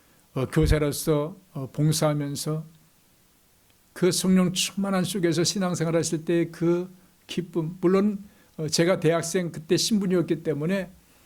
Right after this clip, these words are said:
뭐 사법고시를 준비하면서 참 어려운 기간도 많았습니다. 그러나 저에게는 그 어려운 과정들 속에서도 늘 기쁨이 있었던 것은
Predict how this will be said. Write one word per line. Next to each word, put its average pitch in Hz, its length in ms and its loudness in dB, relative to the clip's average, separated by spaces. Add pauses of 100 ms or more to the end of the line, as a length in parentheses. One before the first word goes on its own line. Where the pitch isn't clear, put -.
(520)
뭐 139 160 -6
사법고시를 185 580 2
준비하면서 175 500 2
참 208 180 -2
어려운 180 320 4
기간도 175 340 0
많았습니다. 165 600 -6
그러나 185 500 0 (800)
저에게는 208 680 2 (300)
그 - 120 -2
어려운 190 440 4
과정들 180 460 2
속에서도 185 580 -2
늘 220 340 -4
기쁨이 185 400 0
있었던 - 380 -6
것은 202 400 -6